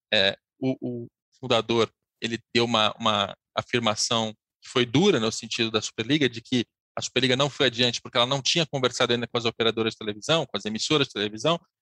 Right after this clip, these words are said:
E, e esse foi uma, um problema, uma falha desse plano. Agora, a gente tem que saber aqui também que ele tá fazendo parte, ele tem interesse nessa história e ele tá do lado da La Liga. Então, é, é bom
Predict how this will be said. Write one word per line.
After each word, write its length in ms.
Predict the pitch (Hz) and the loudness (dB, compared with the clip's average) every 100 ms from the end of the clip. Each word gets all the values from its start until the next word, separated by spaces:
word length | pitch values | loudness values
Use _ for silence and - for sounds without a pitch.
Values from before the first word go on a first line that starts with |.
| _ _ | _ _
E, 220 | 123 131 - | 0 0 2
e 120 | 131 | 2
esse 220 | 151 143 | 2 0
foi 160 | - 139 | -2 -2
uma, 380 | 147 135 110 - _ - | 2 0 0 -4 _ -12
um 100 | 139 | -4
problema, 440 | 139 120 131 117 | 0 2 4 2
uma 180 | 110 123 | 2 0
falha 280 | - 139 147 | 2 0 2
desse 180 | 160 - | -2 -2
plano. 320 | 160 120 101 | 0 0 0
Agora, 260 | 143 131 104 | 0 2 2
a 20 | |
gente 120 | 110 | 0
tem 120 | 135 | -6
que 80 | 139 | -6
saber 260 | - 131 113 | -2 0 0
aqui 140 | 104 - | -2 -6
também 360 | 139 135 135 - | -2 -2 -2 -6
que 120 | 117 | 0
ele 160 | 120 135 | 0 0
tá 280 | 131 131 - | 2 2 0
fazendo 280 | 160 170 208 | -2 -2 0
parte, 380 | 139 139 - | 2 2 0
ele 80 | 104 _ | -14 _
tem 200 | 117 143 | -10 -10
interesse 540 | 160 185 143 156 - | -6 -2 0 0 -2
nessa 240 | 117 110 113 | -4 -6 -8
história 360 | - 117 139 | -2 0 2
e 80 | 147 | 0
ele 120 | 147 | -2
tá 160 | - 151 | 0 0
do 100 | 151 | 2
lado 200 | 127 143 | 0 0
da 120 | 156 | 0
La 100 | 190 | 0
Liga. 260 | 139 110 98 | 0 -2 -4
Então, 280 | - 123 - _ _ _ | -6 -6 -8 _ _ _
é, 240 | 117 104 | -2 0
é 40 | 110 | -2
bom 340 | 110 147 147 | 0 -2 -2